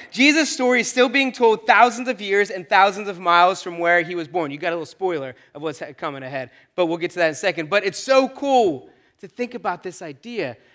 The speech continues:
that Jesus' story is still being told, that we're still talking about it, that we can still relay it to our kids,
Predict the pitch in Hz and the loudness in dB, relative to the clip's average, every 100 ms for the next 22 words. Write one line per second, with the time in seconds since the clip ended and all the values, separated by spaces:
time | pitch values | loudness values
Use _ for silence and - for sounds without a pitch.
0 | _ 208 156 202 240 220 - - 233 226 | _ -8 -6 -4 -4 -4 -8 -6 0 4
1 | 196 185 185 - - - 233 240 190 240 | 4 2 -4 -8 -10 -4 -2 -2 -4 -10
2 | 240 339 269 151 _ - 262 302 294 302 | -10 -10 -8 -8 _ -6 0 2 0 -2
3 | 294 - 262 277 262 226 196 170 233 233 | -4 2 2 2 0 4 4 4 -4 -4
4 | 247 226 277 254 214 220 254 233 233 226 | -8 -8 -6 -4 0 2 2 0 -4 -2
5 | 208 - 254 247 202 151 123 | -2 -4 -2 -2 -2 -6 -10